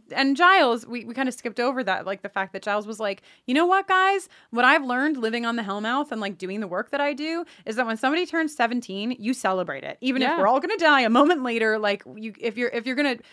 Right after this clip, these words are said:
Speaker 1: press pause every time something horrible is happening, you're never
Speaker 2: Yep.
Speaker 1: gonna get to do these great things,"
Speaker 2: Yep,
Speaker 1: which
Speaker 2: yep,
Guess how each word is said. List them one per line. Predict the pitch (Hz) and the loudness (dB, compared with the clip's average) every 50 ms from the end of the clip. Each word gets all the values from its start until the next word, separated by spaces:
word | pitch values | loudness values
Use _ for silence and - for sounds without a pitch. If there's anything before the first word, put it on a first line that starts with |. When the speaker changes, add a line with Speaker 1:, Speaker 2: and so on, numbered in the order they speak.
| - _ | -20 _
Speaker 1:
press | _ - 277 269 285 - | _ 2 2 2 2 0
pause | _ - - 226 233 247 226 196 185 180 | _ -8 0 4 4 6 6 4 2 0
every | 185 - 202 196 202 226 226 | -4 -6 -6 -4 -4 -4 -6
time | 214 214 208 202 196 | -4 -4 -6 -6 -6
something | - 196 190 190 185 180 | -8 -8 -8 -8 -8 -8
horrible | 190 196 185 185 185 175 180 175 | -6 -4 -4 -4 -4 -4 -4 -6
is | 170 - | -6 -6
happening, | 175 180 180 - 170 160 160 | -8 -8 -8 -8 -12 -12 -10
you're | 170 175 | -10 -8
never | 180 180 220 | -4 -2 -2
Speaker 2:
Yep. | 254 202 | -2 -2
Speaker 1:
gonna | 202 196 185 | -4 -6 -6
get | 185 180 - | -8 -10 -10
to | 185 | -12
do | 175 185 175 | -14 -14 -12
these | 180 180 170 | -12 -14 -12
great | - - 175 175 - - | -8 -8 -8 -8 -8 -8
things," | - 285 254 202 185 180 208 | -6 -6 -4 -4 -6 -6 -6
Speaker 2:
Yep, | 214 | -6
Speaker 1:
which | 190 190 | -4 -6
Speaker 2:
yep, | 208 208 | -6 -8